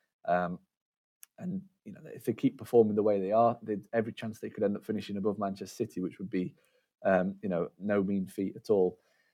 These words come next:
They're creating plenty of chances. Like I said, the two point eight three to Newcastle, two point four seven at West Ham.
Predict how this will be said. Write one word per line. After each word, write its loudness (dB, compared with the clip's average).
They're 4
creating 6
plenty 6
of 0
chances. -2
Like -14
I -12
said, -6
the -4
two 0
point -4
eight -4
three -2
to -8
Newcastle, -6
two -4
point -6
four 0
seven -6
at -10
West -10
Ham. -4